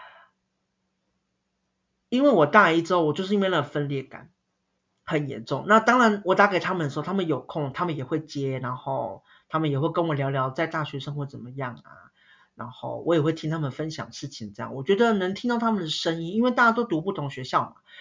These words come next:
一个读高雄，一个在台南，然后一个在新竹这样。对，那，呃，但是我觉得能听到就是高中好闺蜜朋友的声音，我觉得是，那个时候我觉得心满意足了。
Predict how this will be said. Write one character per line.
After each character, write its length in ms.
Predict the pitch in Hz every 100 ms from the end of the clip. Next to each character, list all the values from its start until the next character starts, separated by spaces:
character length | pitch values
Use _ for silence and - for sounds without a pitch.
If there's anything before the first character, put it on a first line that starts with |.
| - _
一 120 | 196
个 120 | 220
读 160 | 160 151
高 180 | 180
雄， 220 | 175 143 139
一 80 |
个 100 | 143
在 140 | 143 156
台 260 | - 117
南， 340 | 123 120 104 123
然 100 | 135
后 60 | 143
一 40 |
个 180 | 147 151
在 120 | 147
新 320 | 139 - 135 135
竹 200 | - 135
这 140 | -
样。 220 | 123 110 - _ _ _ _ _
对， 260 | 156 - - _ _ _
那， 440 | 185 196 175 156 - _ _ _ _ _ _ _ _ _ _ _ _ _ _ _
呃， 280 | 156 151 147
但 120 | 208
是 60 | 226
我 160 | 175
觉 80 | 143
得 60 | 180
能 200 | 147 139
听 260 | - 170
到 340 | 175 160 143 - _ _
就 140 | - 151
是 260 | 151 143
高 300 | 135 156 151
中 260 | 147 151 143
好 220 | - -
闺 200 | - 147
蜜 140 | 151
朋 180 | 147 139
友 120 | 131
的 80 | 127
声 320 | 123 - 123
音， 100 | 131
我 100 | 131
觉 200 | - 143
得 40 | 135
是， 280 | 123 143 139 _
那 100 | - 190
个 60 |
时 100 | 151
候 60 | 156
我 80 | 131
觉 140 | 139
得 60 | 131
心 280 | - 139
满 180 | 131 107
意 160 | - 139
足 240 | - - -
了。 120 | -